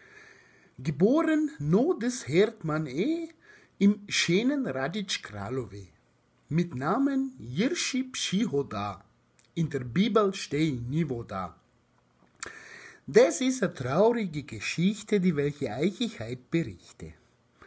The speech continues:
Es hat gemacht der Stern von Bethlehemen einen Umweg über Bemen.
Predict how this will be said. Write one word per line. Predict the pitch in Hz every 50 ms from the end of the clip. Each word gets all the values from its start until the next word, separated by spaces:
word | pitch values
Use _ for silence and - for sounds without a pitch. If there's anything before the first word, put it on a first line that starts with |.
| - - - - - - - -
Es | 190 214 196 - - -
hat | 294 - - - -
gemacht | 214 220 214 214 226 240 269 294 285 - - -
der | 180 175 175
Stern | - - - 185 190 202 208 208 214
von | 196 - - 151 135 135 131 123
Bethlehemen | 156 180 202 196 - 127 123 127 127 139 160 185 202 214 226 240 233 226 220 240 - - -
einen | - 135 135 135
Umweg | 139 160 175 185 185 180 170 196 185 185 185 - -
über | 123 135 123 135 143 139 135
Bemen. | 113 92 92 95 98 101 107 107 98 90 90